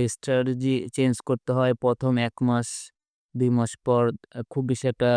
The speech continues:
ইমপ্রেশন আসতেছিল না। তারপর আরও সময় নিয়ে, আ, বুঝে ধীরে আস্তে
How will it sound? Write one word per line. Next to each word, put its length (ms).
ইমপ্রেশন 500
আসতেছিল 420
না। 140
তারপর 400
আরও 340
সময় 420
নিয়ে, 240
আ, 120
বুঝে 400
ধীরে 300
আস্তে 340